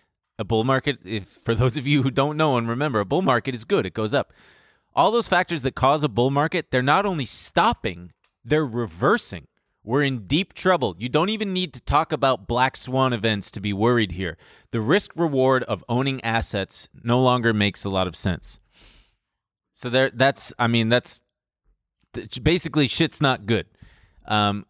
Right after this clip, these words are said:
and he said something here that's kind of what I've harped on before. He said, "My boss, my first boss told us what's obvious is obviously wrong. It's already reflected in security prices.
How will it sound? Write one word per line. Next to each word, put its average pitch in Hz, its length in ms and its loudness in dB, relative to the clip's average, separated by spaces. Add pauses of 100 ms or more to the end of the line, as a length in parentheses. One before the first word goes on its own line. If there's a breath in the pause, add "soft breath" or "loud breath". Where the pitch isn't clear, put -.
and 117 320 0
he 143 220 -6
said 233 300 0
something 180 320 0
here 135 240 2
that's 110 400 -6 (120)
kind 117 200 -2
of 98 100 -4
what 107 180 2
I've 101 180 0
harped 95 260 0
on 98 140 -4
before. 90 340 -6
He 87 100 -10
said, 110 200 -4
"My 120 160 0
boss, 143 520 0
my 127 160 -2
first 202 320 0
boss 131 360 0
told 113 280 -4
us 101 360 -4
what's 110 360 -2
obvious 143 680 0
is 107 200 -6
obviously 107 520 -2
wrong. 90 520 0 (300 soft breath)
It's 107 240 -8
already 143 460 4
reflected 120 680 0
in 95 160 -4
security 98 460 -2
prices. 82 460 -8